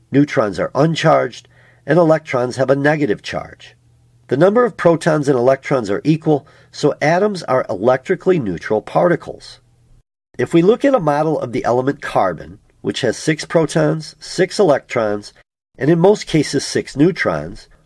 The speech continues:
we can see the electrons in simple rings or shells surrounding the nucleus. Each shell represents a different energy level,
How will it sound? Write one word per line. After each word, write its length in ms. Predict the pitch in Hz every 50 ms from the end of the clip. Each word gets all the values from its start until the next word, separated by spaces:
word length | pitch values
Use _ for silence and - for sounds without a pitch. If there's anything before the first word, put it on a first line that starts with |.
| _ _
we 140 | - - -
can 140 | 180 254 220
see 180 | 175 - 233 220
the 120 | 190 175
electrons 560 | 151 139 143 147 143 - - 156 147 127 -
in 100 | 110 104
simple 400 | - - - 170 165 - 220 208
rings 480 | 160 123 120 113 101 98 113 113 - - _
or 100 | - 123
shells 600 | 120 - - - - 165 120 101 95 113 - - -
surrounding 640 | - - - - 147 156 196 226 226 190 160 123 104
the 80 | 95
nucleus. 640 | 87 85 82 - - - - - - - - - _ _ _ _ _ _ _ _ _ _ _ _ -
Each 180 | 147 196 180
shell 340 | - - - 175 165 165 170
represents 580 | 156 147 139 - - 131 - 127 120 107 - 101
a 40 |
different 340 | 85 92 101 85 - 85 82 -
energy 340 | 131 139 160 165 - 156 156
level, 380 | 151 151 147 139 147 143 -